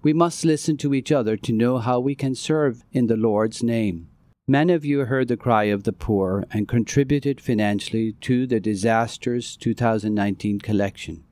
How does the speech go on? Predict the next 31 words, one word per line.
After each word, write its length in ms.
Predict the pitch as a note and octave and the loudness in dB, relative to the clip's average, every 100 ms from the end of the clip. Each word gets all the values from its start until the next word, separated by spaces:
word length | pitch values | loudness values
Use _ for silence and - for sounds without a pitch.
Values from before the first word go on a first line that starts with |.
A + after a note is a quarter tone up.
| _ _ | _ _
and 260 | B2 C3 B2+ | 0 2 4
are 180 | A2+ A2 | 2 2
made 340 | G#2+ A2 - | 2 2 0
contributions 840 | A#2 A2 A#2 A2 G2+ G2 - A2 | -2 0 -2 -2 -2 0 -2 -2
of 120 | G#2 | -2
various 420 | F2+ A2 A2+ A#2+ - | 0 2 2 0 -4
physical 500 | - B2+ C#3 - A#2+ | -2 0 -2 -2 -2
needs, 560 | G2+ G2+ G2+ G2+ - _ | 0 0 -2 -4 -10 _
such 320 | - D#3 D3+ C#3+ | -2 0 2 0
as 120 | A#2+ | 0
generators, 680 | C3+ C3 B2 B2+ C3 C3+ - | 0 2 2 2 0 -2 -4
food, 420 | - C#3 A2 G2 | -2 0 2 0
et 160 | F#2+ - | -4 -2
cetera, 520 | G#2+ G2 - E2 E2+ _ _ _ | -2 -2 -6 -10 -10 _ _ _
and 160 | - F2+ | -6 -2
drop 280 | A2+ A#2+ - | 2 0 0
these 200 | C3 A#2 | -2 0
items 400 | A2+ A#2 C#3 G#2+ | 0 0 -2 0
off 380 | G2+ G2+ - _ - | 0 0 -6 _ -10
to 100 | A2 | -6
Catholic 420 | A#2 A2 G2+ A2+ | 0 0 0 -6
charities 600 | - G#2+ F#2+ F#2 G#2 G#2+ | -2 0 0 0 -2 -2
or 80 | G#2 | -4
parishes 720 | - A2+ G#2 G#2+ - A#2 - - - | -2 0 0 0 -4 -6 -8 -20 -16
specified 800 | - - D3 - B2+ A#2 G#2 G2+ | -6 0 0 0 -2 0 0 0
as 140 | G2+ | -2
drop-off 480 | A2+ A2+ - G#2+ G2+ | -2 -2 0 0 -2
sites 440 | - G2+ G2 - | -2 -2 -2 -4
throughout 380 | - F2+ F2+ F#2 | -6 -2 -2 -4
the 100 | F#2 | -6
diocese. 680 | F#2+ F2 E2 - - - | -6 -4 -6 -10 -14 -16